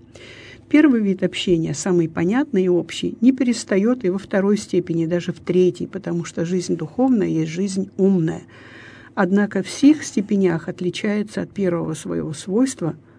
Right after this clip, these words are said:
характеристически, чего, впрочем, изъяснить словом нет никакой возможности. Ну вот разобрать, что такое три вида богообщения. Мысленное,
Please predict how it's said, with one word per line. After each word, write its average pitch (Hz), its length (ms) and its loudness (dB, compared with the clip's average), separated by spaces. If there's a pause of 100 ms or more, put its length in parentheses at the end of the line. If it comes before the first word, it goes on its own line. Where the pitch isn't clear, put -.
характеристически, 214 1400 -2
чего, 180 300 -2
впрочем, 269 680 2
изъяснить 190 640 2
словом 190 580 2 (340)
нет 185 400 6 (100)
никакой 185 680 2 (100)
возможности. 180 880 -2 (600)
Ну 202 80 0
вот 220 220 -4 (540)
разобрать, 233 640 2
что - 180 -4
такое 254 420 0
три 220 220 0
вида 196 280 2
богообщения. 175 800 0
Мысленное, 277 840 4